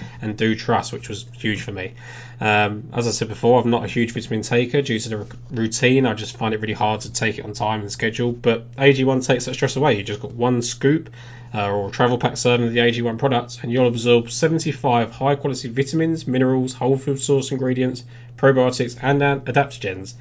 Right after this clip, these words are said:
And that sounds like a lot, and, you know, it is a lot to take in, but to simplify it, it supports your gut health, your nervous system, your immune system, your energy, recovery, and focus. And it also helps with your aging, which, as I approach thirty, I'm certainly starting to notice.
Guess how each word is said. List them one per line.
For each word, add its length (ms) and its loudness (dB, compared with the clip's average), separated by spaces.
And 60 0
that 60 -4
sounds 280 6
like 120 -4
a 40 4
lot, 440 2
and, 280 0
you 100 -4
know, 220 -2
it 160 -4
is 340 0
a 60 -4
lot 140 -2
to 80 -12
take 180 -2
in, 180 4
but 120 -6
to 100 -4
simplify 520 0
it, 140 2
it 80 -4
supports 380 -2
your 80 -8
gut 240 4
health, 360 2
your 140 -4
nervous 380 0
system, 320 0
your 140 -4
immune 280 2
system, 460 -2
your 160 -4
energy, 380 2
recovery, 540 0
and 220 2
focus. 560 2
And 80 4
it 20 8
also 180 4
helps 220 6
with 80 2
your 160 8
aging, 380 4
which, 320 -4
as 160 0
I 140 2
approach 320 0
thirty, 440 0
I'm 200 -4
certainly 280 0
starting 220 -4
to 80 -4
notice. 420 -2